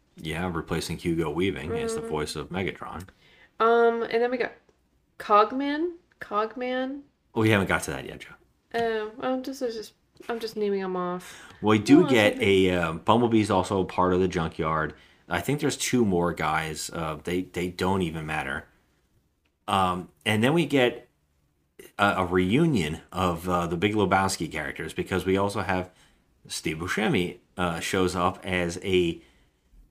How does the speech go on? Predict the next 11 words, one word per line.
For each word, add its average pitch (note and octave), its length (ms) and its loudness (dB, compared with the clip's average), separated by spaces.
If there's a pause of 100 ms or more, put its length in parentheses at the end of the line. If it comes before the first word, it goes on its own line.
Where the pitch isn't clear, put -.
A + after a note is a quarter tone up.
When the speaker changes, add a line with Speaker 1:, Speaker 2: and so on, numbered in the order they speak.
(320)
Speaker 1:
traitor G3+ 960 2 (880)
Autobot G3+ 680 2
who B2 140 4
Speaker 2:
His B2+ 100 6
Speaker 1:
shows C#3 360 2
up C#3 160 0
and A2 140 0
everybody A2+ 340 2
doesn't C3 280 2
like G2+ 240 0
him. F#2 360 -4